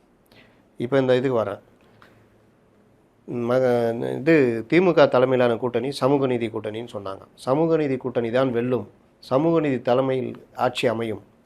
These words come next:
அப்படின்னா, இப்போ அந்த நாலு வருஷம் ஆட்சி நடக்குதே, தி மு க, வி சி க, காங்கிரஸ்லாம் சேர்ந்தா நடத்துனாங்க? இல்லைல்ல,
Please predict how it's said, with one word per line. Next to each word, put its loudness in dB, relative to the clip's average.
அப்படின்னா, -4
இப்போ 2
அந்த 6
நாலு 6
வருஷம் 4
ஆட்சி 0
நடக்குதே, 0
தி 2
மு 2
க, 6
வி 2
சி -2
க, 4
காங்கிரஸ்லாம் 2
சேர்ந்தா 0
நடத்துனாங்க? -6
இல்லைல்ல, 2